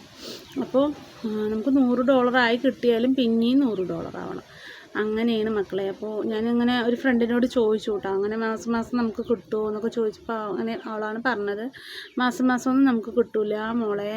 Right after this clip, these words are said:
നമ്മൾ ഒരു എട്ടായിരം ഉറുപ്പിക കിട്ടണമെങ്കിൽ എട്ട് വർഷത്തെ പണി നമ്മൾ ചെയ്യണം.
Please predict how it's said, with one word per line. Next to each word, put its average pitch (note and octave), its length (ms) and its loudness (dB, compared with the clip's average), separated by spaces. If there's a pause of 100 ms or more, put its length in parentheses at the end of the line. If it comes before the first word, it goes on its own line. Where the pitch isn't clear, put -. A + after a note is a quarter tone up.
(100)
നമ്മൾ G#3 180 -4 (540)
ഒരു A3 180 2
എട്ടായിരം A3 300 0
ഉറുപ്പിക A#3 260 2
കിട്ടണമെങ്കിൽ A3+ 480 -2
എട്ട് - 440 -2
വർഷത്തെ G#3+ 420 -4
പണി A3 300 -2
നമ്മൾ G#3+ 180 -4 (160)
ചെയ്യണം. G#3 400 0